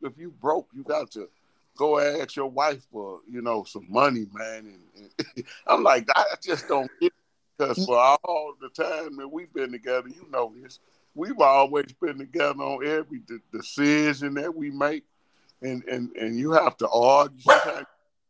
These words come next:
you argue your way through it. You know, if something you wanted to buy and stuff like that, but still, you didn't disrespect the person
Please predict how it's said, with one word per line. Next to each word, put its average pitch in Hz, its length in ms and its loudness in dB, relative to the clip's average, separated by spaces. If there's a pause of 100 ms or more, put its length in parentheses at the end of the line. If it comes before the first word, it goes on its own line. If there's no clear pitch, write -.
you 123 80 -10
argue 135 380 -4 (100)
your 131 180 -14
way 135 180 -10 (140)
through 135 360 -16
it. 131 60 -20 (580)
You 131 140 -8
know, 127 340 -8 (160)
if 107 180 -14
something 135 380 2
you 139 80 -4
wanted 139 440 -2
to 117 60 -6
buy 131 440 4
and 127 80 -6
stuff 131 280 -4
like 123 280 -6
that, 113 260 -10
but 110 140 -16
still, 151 540 -6 (340)
you 147 120 -8
didn't 233 280 -2
disrespect 135 760 -4
the 123 60 -18
person 113 520 -4